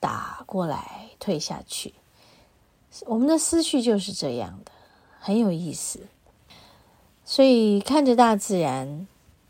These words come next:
在山里是那样的，在海边是这样的，很有意思哈。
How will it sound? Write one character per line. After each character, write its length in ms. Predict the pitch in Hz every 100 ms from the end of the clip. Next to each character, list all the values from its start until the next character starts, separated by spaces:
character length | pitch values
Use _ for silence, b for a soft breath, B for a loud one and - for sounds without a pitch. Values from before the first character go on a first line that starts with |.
| _
在 520 | - 208 196 185 180
山 340 | 180 226 220
里 220 | 208 - - _ _ _ _ _
是 460 | _ - 214 190 175
那 220 | 180 170
样 280 | 160 131 123
的， 160 | 123 - _ _ b b b b b
在 340 | - 202 175
海 220 | 175 -
边 380 | - 233 285 311
是 220 | 294 -
这 240 | - 165 131
样 200 | 110 -
的， 80 | - - - _ _ _ _ _ _ _ _ _ _ _ b b b b b b b b _ _
很 160 | 214
有 100 | 202
意 220 | 185 190
思 260 | 185 - 143
哈。 380 | 165 156 160